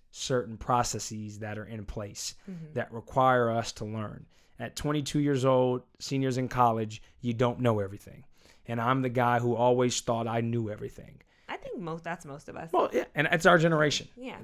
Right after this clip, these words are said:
Speaker 1: That you think you know everything because you have access to the internet. You see so much, kids and, and growing up ten t-, ten times faster
Speaker 2: Mm-hmm.
Speaker 1: than,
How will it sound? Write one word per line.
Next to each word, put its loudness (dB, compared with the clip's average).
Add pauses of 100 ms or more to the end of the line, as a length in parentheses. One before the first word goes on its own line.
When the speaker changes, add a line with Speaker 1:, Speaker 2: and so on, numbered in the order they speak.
Speaker 1:
That -4
you 0
think -2
you -2
know 2
everything 0
because -6
you -2
have -4
access 0
to -4
the -2
internet. -4
You -8
see -2
so -2
much, -2 (420)
kids 4
and, -8
and -12
growing 2
up -2 (220)
ten 0
t-, -2
ten 0
times 0
faster -4 (140)
Speaker 2:
Mm-hmm. -12
Speaker 1:
than, 0